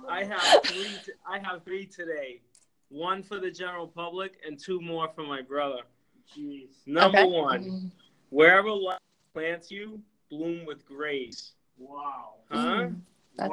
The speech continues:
Speaker 1: Wow.
Speaker 3: good. Yeah.
Speaker 2: All right.
Speaker 3: Yep.
Speaker 2: Number two, practice like you never won, perform like you never lost.
Speaker 1: Wow.
Speaker 3: Wow.
Speaker 2: And ready
Speaker 3: Mm.
Speaker 2: for number three? This one's pretty good, simple yet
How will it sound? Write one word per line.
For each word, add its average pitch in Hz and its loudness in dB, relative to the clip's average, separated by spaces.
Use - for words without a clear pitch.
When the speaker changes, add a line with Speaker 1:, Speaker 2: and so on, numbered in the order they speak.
Speaker 1:
Wow. 147 -8
Speaker 3:
good. 185 -4
Yeah. 185 8
Speaker 2:
All 139 -2
right. 127 -4
Speaker 3:
Yep. 143 -2
Speaker 2:
Number 180 4
two, 160 -4
practice 190 -2
like 165 -8
you 156 -8
never 156 -8
won, 131 -12
perform 151 -6
like 131 -6
you 131 -8
never 139 -2
lost. 127 -6
Speaker 1:
Wow. 135 -8
Speaker 3:
Wow. 175 -6
Speaker 2:
And 143 -2
ready 151 2
Speaker 3:
Mm. 190 -4
Speaker 2:
for 147 -4
number 143 -4
three? 151 -4
This 143 -8
one's 156 -8
pretty 160 -6
good, 165 0
simple 165 -4
yet 143 -4